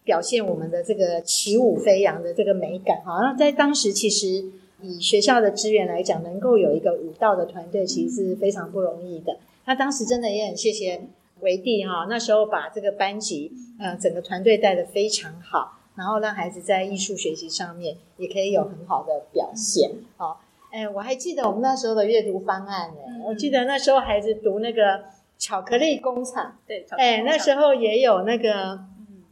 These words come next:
Speaker 1: 呃，刚好也有电影，
Speaker 2: 对，
Speaker 1: 也有卡通电影，
Speaker 2: 对，对。
Speaker 1: 然后影像，然后跟，呃，纸本书的一个结合，
Speaker 2: 嗯。
Speaker 1: 然后我们还结合了创造力，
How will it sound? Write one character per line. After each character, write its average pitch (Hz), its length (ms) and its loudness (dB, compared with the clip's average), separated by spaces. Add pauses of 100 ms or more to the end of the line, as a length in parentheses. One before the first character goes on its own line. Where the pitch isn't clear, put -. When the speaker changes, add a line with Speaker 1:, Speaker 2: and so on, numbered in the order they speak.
(120)
Speaker 1:
呃， 196 260 -8
刚 311 240 2
好 - 80 2
也 208 120 6
有 233 100 6
电 220 260 -4
影， 151 240 -10 (220)
Speaker 2:
对， 240 180 -8
Speaker 1:
也 233 80 2
有 247 100 4
卡 220 240 -2
通 226 260 -2
电 226 180 -6
影， 175 180 -6
Speaker 2:
对， - 0 -
对。 - 20 -10
Speaker 1:
然 180 100 -12
后 226 140 0
影 175 300 -6
像， 208 420 -4
然 175 80 -14
后 208 180 -4
跟， 202 340 -6 (440)
呃， 180 400 -10 (180)
纸 226 280 -2
本 220 140 -4 (240)
书 220 260 -2
的 208 140 2
一 180 100 -4
个 180 140 -2
结 170 400 -8
合， 180 160 -8
Speaker 2:
嗯。 170 280 -10 (200)
Speaker 1:
然 196 100 -12
后 262 280 -2
我 180 280 -2
们 185 140 -6
还 196 260 -8
结 202 320 -4
合 202 160 -6
了 196 140 -2
创 233 380 -6
造 214 300 0
力， 202 360 -4